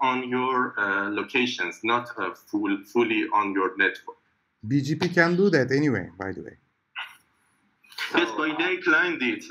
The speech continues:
Speaker 1: Uh, <laughs> my, this is my question.
Speaker 2: Cisco claims
Speaker 3: I, I
Speaker 2: no,
Speaker 3: would say it's
Speaker 2: no.
Speaker 3: very biased explanation, right? So, uh, Lisp provides a lot of optimization in the way it caches, in the way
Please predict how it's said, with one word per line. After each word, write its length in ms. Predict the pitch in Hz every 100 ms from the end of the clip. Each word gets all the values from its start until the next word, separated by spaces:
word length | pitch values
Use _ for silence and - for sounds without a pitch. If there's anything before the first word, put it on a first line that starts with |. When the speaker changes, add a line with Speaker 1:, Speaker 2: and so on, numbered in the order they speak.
| 113
Speaker 1:
Uh, 380 | 110 113 110 107 - - 123 123
<laughs> 180 | 117
my, 140 | 123 123 - _
this 120 | 123
is 100 | 135
my 220 | 139 147
question. 500 | 143 107 98 - 101 -
Speaker 2:
Cisco 400 | - 135 131 160
claims 380 | 160 160 170 165
Speaker 3:
I, 60 | 135
I 60 |
Speaker 2:
no, 60 | 170
Speaker 3:
would 160 | 180 -
say 160 | -
it's 160 | - - _ -
Speaker 2:
no. 180 | 127
Speaker 3:
very 240 | 120 165 165
biased 460 | 127 120 120 -
explanation, 640 | - _ - 110 95 - -
right? 200 | 104 120 -
So, 300 | 131 110 -
uh, 260 | 113 95 - _
Lisp 360 | 113 139 156 - _ - -
provides 380 | - 107 117 120 -
a 60 | 120
lot 200 | 131 135
of 80 | 139
optimization 1080 | 131 - 123 113 - 110 101 - 104 98 101 -
in 80 |
the 80 | 104
way 140 | 101 104
it 140 | 95 - -
caches, 480 | 120 113 - 107 _ _ _ _ _
in 120 | 107
the 100 | 104
way 320 | 92 104 101